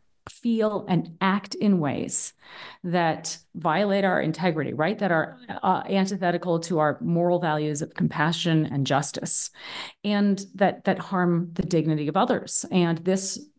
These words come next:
results in, you know, exploitation, it results in oppression, it results in injustice.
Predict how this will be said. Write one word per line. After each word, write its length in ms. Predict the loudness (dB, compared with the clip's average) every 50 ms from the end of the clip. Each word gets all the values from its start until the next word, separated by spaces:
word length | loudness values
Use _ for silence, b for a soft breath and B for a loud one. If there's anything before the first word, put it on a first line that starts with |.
| _
results 760 | -2 2 4 4 4 4 2 0 0 0 -2 0 0 2 2
in, 520 | 0 0 -2 0 2 2 2 0 0 -2 -2
you 100 | 0 0
know, 360 | 2 2 2 0 -2 -4 -10 _ _ _ _ -2
exploitation, 760 | 0 0 -2 -2 0 0 0 2 2 2 2 2 2 2 0
it 60 | 0
results 400 | 2 2 2 0 0 0 0 0
in 100 | 0 0
oppression, 420 | 0 2 2 2 2 2 0 -2
it 120 | -4 -2 -2
results 400 | -2 0 2 2 0 0 0 0
in 100 | 0 2
injustice. 680 | 0 0 -2 -4 -4 -6 -4 -2 -2 0 0 0 -2